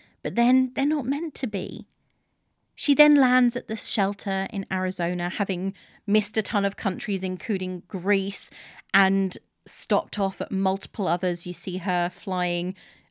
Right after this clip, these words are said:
over the London Eye and everything else. It seems to me that London's the only place people seem to think about when it comes to England. There are other places in the U K, you know.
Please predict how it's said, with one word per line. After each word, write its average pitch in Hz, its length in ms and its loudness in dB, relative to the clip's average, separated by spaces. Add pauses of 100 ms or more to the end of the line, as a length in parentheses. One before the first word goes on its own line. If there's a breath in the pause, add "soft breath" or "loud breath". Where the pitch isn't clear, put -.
(200)
over 180 640 4 (300)
the 180 300 2
London 180 580 0
Eye 175 460 -2
and 185 100 -2
everything 185 360 -4
else. 180 180 -4
It 339 60 -8
seems 403 320 -4
to 302 100 -4
me 254 160 2
that 190 240 0 (320 loud breath)
London's 277 480 6
the 226 160 -6
only 202 180 2
place 190 480 -6
people 202 380 -8
seem 202 360 -4
to 220 120 -6
think - 400 -2
about - 300 -6
when 185 100 -6
it - 80 -8
comes 185 300 -6
to - 120 -10
England. 170 440 -6 (280 soft breath)
There 302 140 4
are 330 180 8
other 294 160 6
places 269 600 0
in 208 160 2
the 208 80 2
U 196 160 0
K, 202 180 -4
you 175 160 -2
know. 170 240 -4